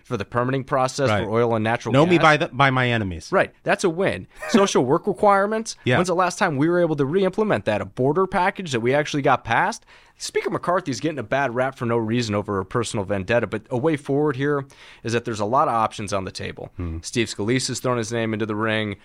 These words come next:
Speaker 1: I believe that Whip Emmer is supporting Scalise, uh, you know, in, in, in that fashion. You also have Kevin Hern, who's thrown his hat into the ring, and as well,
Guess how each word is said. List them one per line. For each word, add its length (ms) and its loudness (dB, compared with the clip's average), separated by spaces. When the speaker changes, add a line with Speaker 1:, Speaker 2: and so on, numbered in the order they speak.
Speaker 1:
I 160 -2
believe 360 -4
that 160 -2
Whip 200 -4
Emmer 300 -2
is 100 -4
supporting 420 -2
Scalise, 640 -2
uh, 400 -2
you 120 -6
know, 220 -6
in, 220 -6
in, 180 -12
in 200 -6
that 160 -2
fashion. 580 -4
You 120 0
also 280 0
have 120 -2
Kevin 260 -6
Hern, 320 -2
who's 180 -6
thrown 340 -2
his 420 -4
hat 220 -4
into 120 -8
the 100 -6
ring, 200 -2
and 100 -4
as 120 -4
well, 420 2